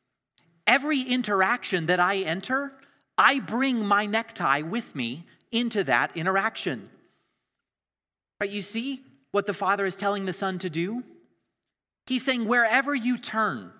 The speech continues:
wherever you go, whatever interaction or relationship you enter, let the thing that goes with you, the attitude that goes with you, be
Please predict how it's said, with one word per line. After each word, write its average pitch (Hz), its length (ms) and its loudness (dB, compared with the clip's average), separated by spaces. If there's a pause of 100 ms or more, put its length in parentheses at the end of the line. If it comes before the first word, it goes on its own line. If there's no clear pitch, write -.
(640)
wherever 233 420 2
you 226 200 -2
go, 175 580 -2 (400)
whatever 254 480 2
interaction 220 680 0
or 208 80 2
relationship 190 760 0
you 208 260 0
enter, 170 520 -2 (240)
let 269 240 2
the 247 100 2
thing 254 640 -2
that 180 220 -2
goes 220 320 -2
with 233 300 -4
you, 147 260 0
the 196 300 -4
attitude 185 840 0
that 180 140 0
goes 170 280 0
with 208 240 -4
you, 127 200 -2
be 131 480 -6